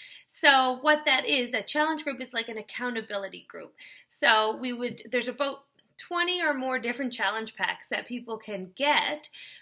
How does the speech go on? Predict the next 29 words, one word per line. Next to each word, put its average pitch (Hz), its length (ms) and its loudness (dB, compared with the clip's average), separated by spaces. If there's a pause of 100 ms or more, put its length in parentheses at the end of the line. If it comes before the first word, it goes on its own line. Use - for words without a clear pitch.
(100)
ranging 262 520 2
from 208 480 2
very 277 280 4
beginner 214 560 0
to 220 160 -8
very 214 400 0
advanced. 196 840 -6
Um, 180 340 -4
if 180 160 -10
they 190 140 -6
want 180 300 -8
more 175 180 -10
weights, 311 580 -2
there's 196 160 -4
different 190 360 -12
weight 269 260 -10
programs. 240 580 -4
If 220 140 -10
they 226 120 -8
like 233 220 -10
more 262 160 -6
cardio, 262 560 -4
or 233 200 -2
if 247 120 -6
they 240 120 -2
like 247 240 -4
a 202 100 -10
dance 302 460 -6
workout, 190 400 -8